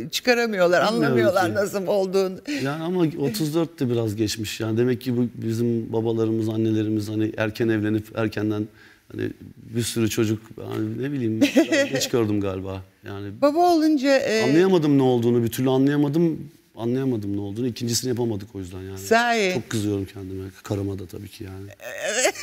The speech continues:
Speaker 1: <laughs>
Speaker 2: Çocuk yalnız kaldı hayatta yani.
Speaker 1: Ee, benim de hayatımda böyle bir, e,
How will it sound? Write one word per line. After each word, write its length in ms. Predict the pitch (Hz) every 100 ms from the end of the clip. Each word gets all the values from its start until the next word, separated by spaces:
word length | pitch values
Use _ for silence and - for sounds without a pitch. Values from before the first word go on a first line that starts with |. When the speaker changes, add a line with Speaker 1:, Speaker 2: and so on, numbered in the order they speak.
| 359 571 392
Speaker 1:
<laughs> 0 |
Speaker 2:
Çocuk 240 | 127 127
yalnız 300 | 135 131 143
kaldı 260 | - 107 95
hayatta 300 | 92 - 98
yani. 200 | 92 92 98 - -
Speaker 1:
Ee, 380 | 233 226 220 220 214
benim 320 | 262 320 339 240
de 80 |
hayatımda 680 | 226 196 170 165 151 160 156
böyle 340 | 151 151 151 143
bir, 260 | 143 - -
e, 840 | 156 151 147 147 143 143 143 95